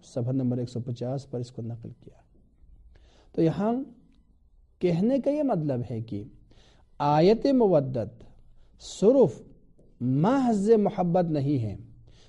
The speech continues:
محض اظہار مودت اور محبت نہیں ہے، بلکہ اس کے تقاضے یہ ہے کہ اہل بیت کی پیروی کریں، علم میں اہل بیت کی پیروی،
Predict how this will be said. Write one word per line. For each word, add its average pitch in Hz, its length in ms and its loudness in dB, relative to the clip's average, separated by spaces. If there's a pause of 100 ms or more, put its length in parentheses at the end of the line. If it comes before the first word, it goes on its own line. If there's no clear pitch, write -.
(120)
محض 214 680 2
اظہار 185 600 2
مودت 180 680 2
اور 175 120 0
محبت 143 440 -2
نہیں 143 420 -2
ہے، 113 140 -6 (480)
بلکہ 196 380 2
اس - 160 -6
کے 185 100 0
تقاضے 165 760 0
یہ 269 260 4
ہے 208 160 4
کہ 233 280 -2
اہل 151 300 -2
بیت 185 320 -2
کی 202 100 -2
پیروی 135 440 0
کریں، 104 320 -8 (760)
علم 220 320 8
میں 170 180 4
اہل 135 240 0
بیت 139 500 -2
کی 123 100 -6
پیروی، 107 460 -8